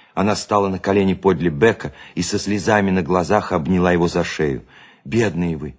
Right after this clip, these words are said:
бедные собачки!» воскликнула она жалостливо. «Ну почему же вы не хотите постараться? Ведь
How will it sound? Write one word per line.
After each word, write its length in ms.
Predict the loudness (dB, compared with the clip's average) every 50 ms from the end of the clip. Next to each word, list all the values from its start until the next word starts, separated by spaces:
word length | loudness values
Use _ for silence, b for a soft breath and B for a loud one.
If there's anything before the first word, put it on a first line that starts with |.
| _
бедные 420 | -6 0 2 4 4 4 2 0 0
собачки!» 680 | 0 -2 -2 0 0 0 0 -2 -4 -6 -10 -14 -14 B B B B
воскликнула 680 | -4 -4 -4 -4 -4 -4 -4 -4 -4 -4 -2 -2 0 0
она 260 | 0 -2 -4 -4 -6 B B B
жалостливо. 840 | -10 -6 -2 -2 0 -2 -2 -4 -8 -10 -12 -12 -10 -10 -10 -12 B B B
«Ну 120 | B 0 0
почему 280 | 2 2 2 4 4
же 80 | 4 4
вы 80 | 2
не 80 | 2 2
хотите 360 | 0 -2 -2 -2 -2 -4 -4
постараться? 760 | -4 -4 -6 -6 -4 -6 -6 -4 -4 -6 -6 -8 -10 -10 -8
Ведь 160 | -8 -8 -10